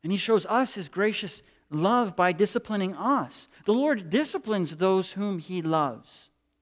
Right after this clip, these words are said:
God does not flippantly play with our souls. I think far too often we believe that the Lord flippantly plays with our souls. God plays for keeps.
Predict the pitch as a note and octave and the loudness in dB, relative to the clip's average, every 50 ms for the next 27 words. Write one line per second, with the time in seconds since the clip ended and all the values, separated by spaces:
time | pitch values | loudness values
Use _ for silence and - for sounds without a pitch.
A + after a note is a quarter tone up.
0 | _ _ _ _ _ _ _ _ _ _ _ _ _ _ _ _ _ _ _ _ | _ _ _ _ _ _ _ _ _ _ _ _ _ _ _ _ _ _ _ _
1 | _ _ _ _ _ _ _ _ _ - B3+ C#4 D4+ C4 F4 D#4 C#4+ E4 D4+ A#3 | _ _ _ _ _ _ _ _ _ -2 0 0 2 0 0 0 2 2 0 0
2 | - - - - - C4+ D4+ - C#4+ C4+ - - B3+ B3 A3+ F#3+ - - - - | 0 -6 -16 -8 -4 -4 -4 -2 -2 -4 -4 -2 0 0 0 -2 -4 -10 -10 -6
3 | A3 A#3 B3 C4+ C4+ A#3+ G#3+ - - F#3+ F3+ D#3+ - - - G#3+ B3 C#4 C4+ A3+ | -2 -2 0 0 0 -2 -2 -2 -2 -2 -4 -4 -6 -10 -8 -6 -4 -2 -2 -4
4 | D3 G2 - _ - - - - _ _ _ _ _ _ _ _ _ _ _ _ | -4 -8 -14 _ -20 -20 -20 -20 _ _ _ _ _ _ _ _ _ _ _ _
5 | _ _ _ _ _ _ _ _ _ _ _ _ _ _ _ _ _ _ _ _ | _ _ _ _ _ _ _ _ _ _ _ _ _ _ _ _ _ _ _ _
6 | _ _ _ - G3 F#3+ A3+ C#4+ A#3 - - A#3+ B3 C4+ C#4 - B3+ B3 A#3+ G#3+ | _ _ _ -12 -8 -4 -2 -2 -4 -2 0 0 2 2 0 0 0 0 2 2
7 | A#3 B3+ C#4 C4 - C4+ A#3+ A3+ A#3+ A3 G3 A#3 A#3+ C4 C#4+ D4 A#3+ B3 A#3+ A3+ | 2 0 0 -2 -4 -2 0 0 0 0 0 0 0 0 0 0 -2 -4 -4 -4
8 | A3+ A3 G#3 A#3 B3 B3 G3+ - - B3+ A3 C4+ B3+ A#3 B3+ A#3+ - B3 A#3+ B3+ | -4 -2 0 2 2 0 0 -4 -8 -8 -6 -6 -4 -4 -4 -4 -2 -2 -2 -2
9 | A#3 B3 B3 - B3 A#3 - - - B3 C#4+ D4 A#3+ - - - - - - E3+ | -2 -4 -4 -4 -4 -4 -4 -6 -6 -2 0 0 -2 -2 -6 -16 -20 -8 0 2
10 | A3+ A#3+ C4 D4 D4+ D#4 C#4 - - - C4 C4+ C#4+ C#4 A#3+ - - - B3+ C4 | 4 6 6 6 4 4 2 0 0 4 4 4 4 2 -4 -6 -6 -6 -2 -2
11 | C4+ C#4 B3 - - - D#4 D#4 C4+ - - - - - - - | 0 -2 -2 -4 0 2 2 2 2 0 -4 -12 -14 -14 -14 -16